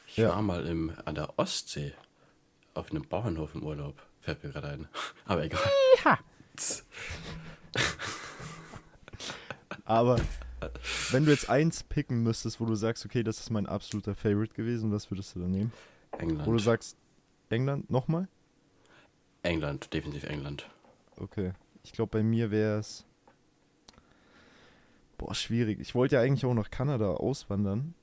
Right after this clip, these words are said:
Speaker 1: Mhm.
Speaker 2: Oder, äh, geplant war ja sogar, dass ich nächstes Jahr für ein paar Monate nach Kanada gehe. Äh, ist ein anderes Thema, hast du ja auch mitgekriegt.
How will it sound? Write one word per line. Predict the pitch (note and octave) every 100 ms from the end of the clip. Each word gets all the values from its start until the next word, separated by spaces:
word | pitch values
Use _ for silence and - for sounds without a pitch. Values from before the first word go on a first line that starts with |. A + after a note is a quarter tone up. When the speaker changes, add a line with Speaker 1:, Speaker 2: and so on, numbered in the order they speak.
| _ _ _ _ -
Speaker 1:
Mhm. | D#2 D#2+ E2 F#2+ _ _ _ _ _ _ _ _ _
Speaker 2:
Oder, | A2+ A2+ G#2 - _ - _ -
äh, | - _ -
geplant | - - B2 B2+
war | A#2+
ja | A#2+
sogar, | A#2 A2+
dass | A2 A2
ich | -
nächstes | A#2 A#2 - -
Jahr | A2+ A2+ A2
für | - G#2+
ein | G2
paar | - A2
Monate | G#2+ A#2 A2+ -
nach | F#2+ F#2+
Kanada | - A#2 G#2 F#2+
gehe. | F2+ A2 A#2+ - -
Äh, | G2 G2+ G2 F#2+ - _ _ _ _ _ _
ist | A2 -
ein | G#2+
anderes | A2+ B2 A2 -
Thema, | - B2 A#2+ A2
hast | G#2 -
du |
ja | F#2+
auch |
mitgekriegt. | G#2 A2+ A2 A#2 A2